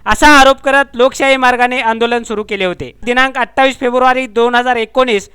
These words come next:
ते दिनांक एक मार्च दोन हजार एकोणीस या कालावधीत संत दामाजी चौकामध्ये दामाजी मंदिराजवळ सामाजिक कार्यकर्ते संतोष माने यांनी धरणे आंदोलन केले होते.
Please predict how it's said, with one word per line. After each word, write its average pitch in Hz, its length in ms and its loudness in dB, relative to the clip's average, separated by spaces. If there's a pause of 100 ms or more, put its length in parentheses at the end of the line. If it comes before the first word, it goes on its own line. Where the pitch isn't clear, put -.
(260)
ते 220 60 -4
दिनांक 254 420 -2
एक 269 240 -2
मार्च 269 240 2
दोन 247 180 -2
हजार 254 240 2
एकोणीस 240 480 -4 (240)
या 240 200 2
कालावधीत 269 540 2
संत 254 360 -4
दामाजी 254 440 2
चौकामध्ये 254 580 0
दामाजी 240 420 0
मंदिराजवळ 233 640 -2 (340)
सामाजिक 269 480 2
कार्यकर्ते 262 520 0
संतोष 262 360 -4
माने 247 320 0
यांनी 247 220 -6
धरणे 226 300 -4
आंदोलन 233 440 -4
केले 196 180 -6
होते. 147 240 -8